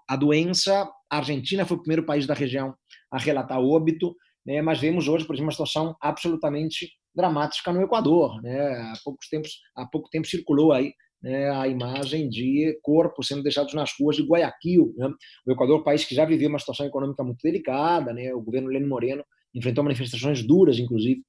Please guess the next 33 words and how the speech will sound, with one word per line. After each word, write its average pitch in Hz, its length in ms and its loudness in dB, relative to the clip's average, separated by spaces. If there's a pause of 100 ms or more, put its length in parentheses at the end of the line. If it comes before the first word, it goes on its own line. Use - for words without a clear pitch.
(300)
no 127 100 -4
final 127 200 -2
do 127 60 0
ano 127 120 0
passado, 160 640 2
pelo 143 220 2
caos 143 240 4
econômico 127 420 -4
no 123 60 -8
país 135 520 0
e 120 100 -4
tudo 147 200 -6
mais. 139 220 0 (380)
Então, 151 280 2
temos 147 240 2
visto 147 260 4
aí 135 80 6
dificuldades, 147 800 0
né, 120 100 -10
de 113 100 -8
muitos 139 260 -6
países 135 200 -2
da 131 60 -2
região 139 380 0 (720)
no 135 140 -2
enfrentamento 143 880 -2
da, 139 320 0
da 127 140 -2
pandemia, 151 760 2
né, 123 320 0
e, 110 40 -8
sobretudo, 135 400 -2
alguns 139 320 2